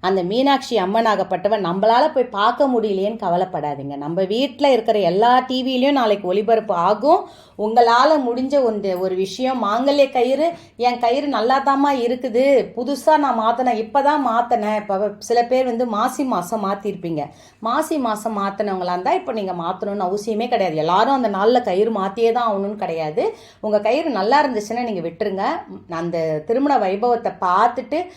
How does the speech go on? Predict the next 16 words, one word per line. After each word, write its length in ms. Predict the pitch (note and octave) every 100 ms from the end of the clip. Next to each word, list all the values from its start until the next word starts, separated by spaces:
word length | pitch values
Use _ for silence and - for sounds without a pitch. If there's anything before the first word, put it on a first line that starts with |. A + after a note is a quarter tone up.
| -
அதுக்கப்புறம் 520 | - F#3+ B3 A#3 C4+
நம்ம 200 | B3+ G3
வீட்ல 340 | F3 G3+ G#3 G#3
ம-, 400 | F#3 E3+ D#3+ D#3
பூஜை 200 | A#3 B3
அறையில 380 | A#3 F#3+ F3+ A#3
ஒரு 160 | G3+
நெய்வேத்தியம் 680 | F3 F3 G3 A3 G3 E3 D3+
வச்சுட்டு, 340 | - G#3 B3+ C#4 - -
அந்த 300 | F#3+ C4+ D4
நெய்வேத்தியத்தை 520 | D4 D#4+ E4+ D#4+ B3+
எடுத்துன்னு 360 | D4 - D4+ C#4
போய் 180 | C#4
கூட 220 | C#4 D#4 E4+
எல்லாருக்கும், 720 | B3+ C4 C4+ C#4+ D4 C4+ A3+ -
அ, 40 | -